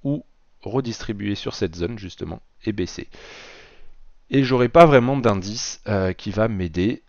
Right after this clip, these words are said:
euh, sauf pattern très particulier. Donc ce serait pour moi le scénario le plus embêtant parce que le plus difficile à trade. Et des fois, quand vous voyez pas, euh, quand vous sentez que vous n'avez pas de hedge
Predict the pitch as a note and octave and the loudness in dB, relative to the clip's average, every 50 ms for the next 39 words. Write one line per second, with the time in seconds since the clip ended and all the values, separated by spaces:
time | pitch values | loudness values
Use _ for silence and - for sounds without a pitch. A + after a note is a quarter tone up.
0 | _ - E2+ F2+ E2+ E2 E2 E2 D#2 D#2 - - G#2 G2+ - - - E2 D2+ - | _ -12 -8 -6 -6 -4 -4 -6 -6 -6 -6 -4 -4 -4 -4 -6 -10 -8 -6 -6
1 | D#2+ - - F#2+ F#2 F#2 E2+ - - F2 D2 D#2+ - - - - - C2+ D2 F2 | -6 -4 -4 -6 -6 -6 -8 -8 -8 -8 -8 -10 -12 -14 -16 -18 -14 -10 -4 -2
2 | A2 C3 C3+ C3+ B2 A#2 B2 C3 C3+ B2 - - - A#2 - - C3 A#2+ - G#2 | 0 0 0 0 0 0 0 0 -2 -6 -10 -10 -10 -8 -6 -6 -6 -6 -6 -6
3 | G#2 A2+ A#2 A#2 G2+ F#2 - - G#2+ G2 F#2 F2+ E2+ E2+ F2 G2+ B2+ A#2 - - | -4 -2 -2 -2 -2 -4 -6 -6 -6 -4 -4 -4 -4 -4 -4 -6 -6 -6 -8 -10
4 | A2 G2 G2+ G#2+ A2 G#2+ G2 F2+ F#2 E2+ - - F#2 F#2+ G#2 G#2 - - - - | -12 -6 -4 -4 -4 -4 -4 -6 -6 -6 -4 -2 -2 -2 -2 -4 -8 -8 -10 -10
5 | F2 - - - G#2+ G#2 G2+ F#2 F2+ - A#2+ A2+ G2+ G2 - - - - - A#2 | -10 -10 -10 -8 -8 -6 -6 -8 -8 -12 -12 -12 -12 -12 -12 -14 -14 -12 -8 -6
6 | G2 E2 - - - C2+ - - - - - - - - - - - - - - | -6 -6 -6 -8 -8 -8 -10 -10 -16 -20 -20 -20 -20 -20 -20 -20 -20 -20 -20 -20
7 | - - - - - - A#2+ A2 G2 F2 - - G#2 A#2+ B2+ - - A2 G#2+ G2 | -20 -20 -20 -8 -4 -2 -2 0 -2 -2 -2 0 2 2 2 2 0 -2 -2 -4
8 | G2+ F#2+ G#2 A2+ A2+ A#2+ A2+ - A#2 A#2 A#2 A2 G#2+ - - - E2+ D#2+ E2 D#2 | -4 -2 0 2 2 2 2 4 4 4 4 4 2 0 -4 -8 -6 -4 -4 -4
9 | D2+ F2 F#2+ - G2 G2 G2 F#2 G#2 - C#3+ C3+ - C#3 C3 B2 - - - G#2 | -4 -6 -6 -6 -6 -8 -8 -8 -6 -4 -4 -2 0 0 0 0 0 -4 -6 -8
10 | F#2+ G2+ F#2+ F2 F2+ F2+ - A#2+ G2+ F2+ - G2+ G#2+ G2 F#2 F#2+ F2+ | -8 -6 -4 -2 -2 0 0 0 -2 -2 -2 -2 -2 -2 -4 -6 -10